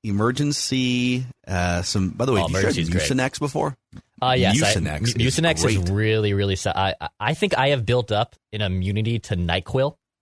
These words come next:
Speaker 2: Like, I, I've taken so much NyQuil in my life that it doesn't really do
Speaker 1: Like,
Speaker 2: anything for me.
Speaker 1: recreationally or
Speaker 2: No,
Speaker 1: what?
Speaker 2: I just, like, anytime I am remotely feeling ill, like, I got the sniffles or something, I will take NyQuil before I go to bed. And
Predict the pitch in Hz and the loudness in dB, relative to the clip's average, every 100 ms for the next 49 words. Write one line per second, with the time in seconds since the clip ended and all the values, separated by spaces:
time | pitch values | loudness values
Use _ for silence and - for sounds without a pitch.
0 | _ _ 101 101 98 117 113 117 131 123 | _ _ -8 -2 0 0 0 0 -2 -2
1 | - 113 117 117 107 101 - 120 120 117 | -2 0 0 0 0 -2 0 0 0 -2
2 | 117 120 123 123 131 - 107 113 113 113 | -2 0 2 2 0 0 -2 0 0 0
3 | 113 104 - 104 110 87 110 113 110 - | 2 0 -2 0 2 2 0 2 2 2
4 | 196 156 151 165 247 - 320 330 165 - | 0 0 0 0 -2 0 2 4 4 2
5 | 175 175 180 185 180 196 269 - 208 202 | 0 0 0 0 0 -2 -2 -2 0 2
6 | 156 156 143 123 110 117 143 147 135 131 | 0 0 0 0 2 2 2 -2 -2 -4
7 | 123 117 - 107 95 90 - 101 107 104 | -2 -4 -2 -2 0 -2 -2 -2 0 -2
8 | 101 120 113 110 101 98 110 98 95 90 | -6 -6 -2 -2 -2 -2 -2 -4 -4 -6
9 | - 117 143 143 135 120 110 107 107 95 | -6 -2 0 0 0 0 0 0 -2 -2
10 | - 92 90 85 - - - _ _ _ | -2 -2 -2 -2 -4 -6 -10 _ _ _
11 | _ 117 117 110 | _ -4 -2 -2